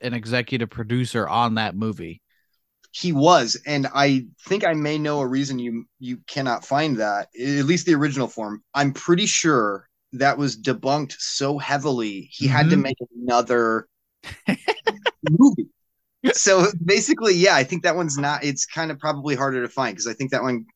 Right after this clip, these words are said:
Speaker 2: uh, kind of got shit on pretty quickly.
Speaker 1: And I feel like I watched it originally, like, on a Netflix or something.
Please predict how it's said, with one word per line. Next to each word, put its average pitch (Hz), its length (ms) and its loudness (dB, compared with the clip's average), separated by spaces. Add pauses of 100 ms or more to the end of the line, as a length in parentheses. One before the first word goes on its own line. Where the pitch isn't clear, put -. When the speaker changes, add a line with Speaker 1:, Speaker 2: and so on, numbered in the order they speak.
(200)
Speaker 2:
uh, 110 320 0
kind 120 140 -4
of 110 80 -4
got 104 140 -4
shit 104 180 -4
on 87 300 -8
pretty 110 160 -4
quickly. 87 280 -6 (280)
Speaker 1:
And 156 80 -2
I 151 100 0
feel 233 300 0
like 175 340 0 (320)
I 147 140 -2
watched 156 420 0
it 139 140 -2
originally, 143 560 -2
like, 120 240 -4
on 127 160 -2
a 113 100 -6
Netflix 139 720 -6
or 107 60 -6
something. 101 580 -8